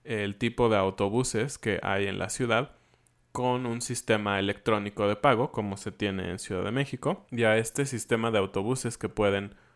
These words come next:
cobrar con una tarjeta y son más seguros, limpios, con aire acondicionado y todo eso,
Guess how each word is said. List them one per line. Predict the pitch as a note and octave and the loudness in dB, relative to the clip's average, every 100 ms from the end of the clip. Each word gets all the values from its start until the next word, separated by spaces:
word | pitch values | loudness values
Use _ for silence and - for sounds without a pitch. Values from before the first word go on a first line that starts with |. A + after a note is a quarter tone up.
| _ _ _ | _ _ _
cobrar | A2+ G2+ G#2 A#2+ C3 | -2 2 6 6 4
con | A#2 | -2
una | G#2+ A2 - | -2 -2 0
tarjeta | G2+ - B2+ B2 A#2+ A#2 | -2 2 0 2 2 2
y | G2+ F#2+ G2 | 2 -2 -4
son | - G#2 G2+ G2+ | -2 -2 -2 -4
más | G2+ G2 | -4 -4
seguros, | G#2+ G#2 B2+ A#2+ A2+ A2 G#2 | -2 0 2 4 4 2 -2
limpios, | G#2+ G#2+ G#2 G2 - | -4 -4 -2 -2 -4
con | - F#2 F#2 | -6 -6 -4
aire | F#2 F#2 | -6 -4
acondicionado | F#2+ F#2 F#2+ G2 A2+ A#2+ G2+ | -8 -8 -8 -4 -2 0 -2
y | |
todo | F#2+ G#2 A2+ | -2 0 0
eso, | C3 C3 | 0 -2